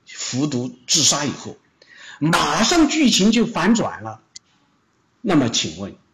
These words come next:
你在没有任何新的证据的情况下，你凭什么你是判他，呃，有罪，甚至于判了死刑的？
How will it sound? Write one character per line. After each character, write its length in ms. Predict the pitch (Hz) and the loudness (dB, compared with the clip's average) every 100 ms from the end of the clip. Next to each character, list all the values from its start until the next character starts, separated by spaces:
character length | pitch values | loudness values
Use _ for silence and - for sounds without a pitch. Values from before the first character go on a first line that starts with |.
| _ _ _ - | _ _ _ 0
你 180 | 156 165 | 2 4
在 160 | 254 | 6
没 180 | 226 240 | 8 8
有 140 | 262 | 6
任 500 | 143 160 302 320 294 | 4 4 6 8 8
何 400 | 226 - 127 131 - - | 6 2 0 -2 -4 -10
新 540 | - - - 190 254 370 | -2 2 4 6 6 4
的 140 | 262 | 0
证 340 | - 220 165 147 | 2 2 2 2
据 240 | 165 143 | -2 -2
的 120 | 117 | -2
情 300 | 113 - 110 | -2 -2 -2
况 200 | 151 147 | -2 -4
下， 160 | 127 123 | -4 -2
你 200 | 110 104 | -2 -2
凭 400 | - - 110 202 | 0 2 4 4
什 260 | 302 143 127 | 4 2 0
么 140 | 139 | 0
你 180 | 151 110 | 0 0
是 180 | - 135 | -2 -6
判 380 | - 185 131 - - - - | -6 -6 -6 -10 -20 -20 -12
他， 320 | - 147 135 - - _ _ - | -6 -2 -2 -4 -16 _ _ -6
呃， 180 | 107 113 | -4 -2
有 260 | 107 90 | -4 -6
罪， 220 | 90 156 | -2 0
甚 220 | 101 - 113 | 2 0 0
至 120 | 104 | -2
于 120 | 92 | -6
判 260 | 98 - 104 | -8 -6 -6
了 80 | 87 | -4
死 200 | - - | -4 -4
刑 280 | - - 92 | -6 -8 -14
的？ 140 | 95 | -20